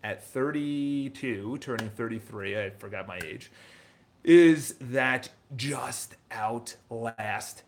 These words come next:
people. Will Smith said that. He was, he was being interviewed by sixty Minutes or Nightline or one of those shows, and he said, "I will either, if, if we're on a treadmill and we're going at the same speed, I will die or you will get off first.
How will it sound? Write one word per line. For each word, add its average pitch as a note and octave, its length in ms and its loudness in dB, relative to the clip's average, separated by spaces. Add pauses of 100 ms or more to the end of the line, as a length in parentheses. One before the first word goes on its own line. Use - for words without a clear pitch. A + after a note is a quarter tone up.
people. G#2 480 -8 (280)
Will D#3 200 4
Smith E3 240 -2
said C3 240 0
that. G2 160 -8
He A#2 120 0
was, C3 200 0
he B2+ 100 0
was A#2+ 140 0
being C3+ 200 -2
interviewed B2+ 440 -2
by A2 160 0
sixty B2 320 -8
Minutes A#2+ 420 -4
or A2 300 -4 (260)
Nightline B2+ 600 -2
or A2+ 160 -2
one B2+ 180 -2
of A#2+ 60 0
those A2+ 200 -2
shows, A2+ 440 -4 (320)
and B2 280 -4
he C3 120 -4
said, A#2+ 520 2 (480)
"I C3 160 0
will F3+ 180 4
either, D3 520 0 (120)
if, - 200 -2
if C3+ 160 -2
we're D3+ 120 2
on G#3 80 2
a B3 60 0
treadmill B2 640 -2
and A#2+ 180 -2
we're A#2+ 140 2 (220)
going C3 220 -2
at C3 100 -4
the B2 60 -12
same C#3 280 -4
speed, A2+ 360 -6 (100)
I C3 200 0
will E3+ 400 0 (100)
die B2 640 0 (420)
or C#3 160 0
you C3 300 0
will D#3 200 4
get C3 200 0
off A2 280 -2
first. - 420 -12